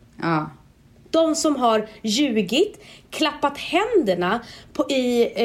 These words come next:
Speaker 2: eh, Pandoras ask. Bara, "Du är första som har legat."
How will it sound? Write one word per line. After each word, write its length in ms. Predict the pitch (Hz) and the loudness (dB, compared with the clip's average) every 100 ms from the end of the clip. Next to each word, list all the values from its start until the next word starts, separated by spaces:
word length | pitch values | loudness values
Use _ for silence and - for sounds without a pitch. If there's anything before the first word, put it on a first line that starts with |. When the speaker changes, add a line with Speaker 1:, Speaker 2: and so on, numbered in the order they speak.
| 220 | 0
Speaker 2:
eh, 40 | 220 | 0
Pandoras 540 | 262 254 226 214 - | -2 0 2 2 0
ask. 500 | 294 269 - - - - - | -2 -2 -6 -10 -12 -18 -18
Bara, 300 | - 247 220 220 - | -2 0 0 -4 -16
"Du 240 | 226 302 339 | -2 2 4
är 40 | |
första 360 | 339 359 - 311 | 4 0 0 -4
som 180 | 311 302 | 0 0
har 60 | |
legat." 480 | 302 285 277 294 240 | 2 2 2 0 -2